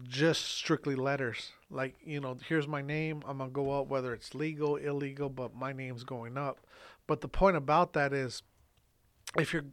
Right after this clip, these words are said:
if you're, <laughs> if you're throwing your names up on all these illegal spots, and you're stupid enough to, if you're getting paid to do, like, a business or whatever, and you throw your name up there, you're, you're saying, "Oh, that's the same guy who's doing this."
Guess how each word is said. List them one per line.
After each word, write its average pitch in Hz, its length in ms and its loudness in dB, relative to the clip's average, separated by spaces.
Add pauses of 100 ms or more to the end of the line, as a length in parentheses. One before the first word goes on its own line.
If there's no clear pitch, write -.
(100)
if 170 140 -2
you're, 160 160 -2
<laughs> - 80 -12 (160)
if 180 180 8
you're 156 80 -2
throwing 170 260 0
your 156 100 -2
names 156 260 -2
up 151 140 0
on 143 80 -2
all 143 140 -4
these 139 180 -8
illegal 131 380 -6
spots, - 640 2 (580)
and 143 160 -6
you're 135 80 -6
stupid 190 500 2
enough 151 320 0
to, 175 320 4 (240)
if 160 120 -8
you're 147 80 -8
getting 147 260 -6
paid 151 360 -4
to 139 60 -4
do, 135 160 -6
like, 139 220 -4
a 123 60 -8
business 147 540 -4
or 131 100 -4
whatever, 127 420 -6 (460)
and 143 100 -6
you 131 160 -6
throw 147 120 0
your 135 160 -2
name 139 260 -4
up 120 180 -6
there, 165 440 8 (880)
you're, 151 440 4
you're 151 160 0
saying, 147 260 -2
"Oh, 165 200 6
that's 135 240 0
the 156 80 -8
same 135 280 -6
guy 131 180 -2
who's 127 220 -6
doing 127 280 -8
this." - 460 -4